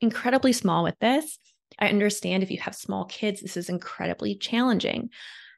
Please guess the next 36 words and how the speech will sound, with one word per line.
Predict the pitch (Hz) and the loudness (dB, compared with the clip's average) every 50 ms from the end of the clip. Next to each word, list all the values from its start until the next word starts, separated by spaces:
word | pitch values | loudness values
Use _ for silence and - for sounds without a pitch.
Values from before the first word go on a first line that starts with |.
| _ _ - | _ _ 0
And | 202 214 240 254 247 247 | 2 4 4 4 2 2
if | - 214 208 - | 0 -2 -2 0
you | 220 220 | -2 -2
have, | 214 - - 214 226 226 220 | -2 0 0 2 2 2 2
you | 220 220 | 0 0
know, | 220 214 214 | -2 0 -2
you're | 202 196 208 | -2 -2 -2
used | 196 190 - | -2 -2 -4
to | - 185 | -6 -8
social | - - - 196 214 - - - - 208 | -6 -4 -2 -2 -2 -2 -4 -4 -4 -2
events, | 202 196 196 196 190 190 - - - | 0 0 0 0 0 -2 -6 -8 -10
you're | 185 185 180 | -8 -6 -4
used | 175 170 170 165 - - - - | -4 -4 -4 -6 -6 -6 -6 -6
to | - 175 165 165 160 165 165 _ - - - _ _ _ _ _ _ - | -2 0 0 0 0 -2 -6 _ -16 -20 -20 _ _ _ _ _ _ -14
staying | - - - 180 175 170 - - | -8 -4 -2 0 0 0 -2 -2
up | - - - | -4 -4 -6
late, | - - 180 185 226 294 302 - - | -4 -2 0 0 0 -2 -4 -8 -4
this | - 196 202 - | -2 -2 0 0
is | 247 233 240 - | -2 -2 0 0
a | 254 226 | 0 0
wild | 202 185 185 170 90 - 95 196 190 190 - | 0 0 -2 -2 -2 -2 -2 -2 -4 -6 -8
shift | - - - - - 87 - - - - - - _ _ _ | -8 -6 -4 -2 -2 -4 -4 -6 -12 -20 -20 -20 _ _ _
for | - 190 190 | 0 4 4
many | 185 185 185 185 185 185 185 180 | 6 6 4 2 2 2 0 0
women. | 170 170 170 165 - - 196 - | 0 0 -2 -2 -4 -4 -6 -4
So | - - 196 - | -4 -2 -2 0
I'm | - 196 190 196 196 196 | 2 2 4 4 4 4
not, | 196 196 202 214 226 233 - - - - - - - - - _ _ _ - | 4 2 2 0 -2 -4 -8 -12 -14 -18 -20 -20 -20 -20 -20 _ _ _ -6
um, | 180 170 165 - - | -4 -4 -4 -2 0
under, | - 190 180 180 180 175 170 165 180 - _ _ _ _ _ _ _ _ _ | 2 4 4 4 4 2 0 -2 -4 -10 _ _ _ _ _ _ _ _ _
you | 175 170 165 | -8 -6 -6
know, | 160 160 170 165 170 185 - _ _ | -4 -4 -6 -6 -8 -10 -12 _ _
valuing | 190 190 175 175 185 190 185 185 185 185 185 185 185 | 0 2 2 4 4 4 4 4 2 2 2 2 2
the | 170 165 | 0 -2
fact | - - - - 180 180 - _ | -4 -6 -6 -6 -6 -6 -8 _
that | 180 180 165 156 156 151 156 - - | -4 -2 -2 0 0 -2 -2 -4 -10